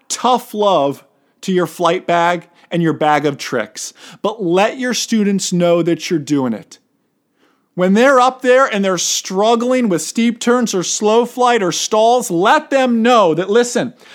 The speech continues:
I'm going to be hard on you, but it's all out of tough love because I want the best for you.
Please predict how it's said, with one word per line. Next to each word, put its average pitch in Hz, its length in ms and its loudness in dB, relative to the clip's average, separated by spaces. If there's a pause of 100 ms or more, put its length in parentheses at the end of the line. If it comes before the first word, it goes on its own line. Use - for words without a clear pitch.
(160)
I'm 185 320 0
going 208 360 2
to 220 80 -4
be 214 120 0
hard 208 420 0
on 156 160 0
you, 147 320 -4 (380)
but 147 80 -2
it's 131 120 -4
all 170 300 2
out 165 120 2
of 151 100 -4
tough 147 320 -6
love 123 340 -2 (200)
because 170 340 -2
I 160 240 2
want 165 280 -4
the 156 80 -4
best 143 400 -6
for 151 140 -8
you. 123 400 -4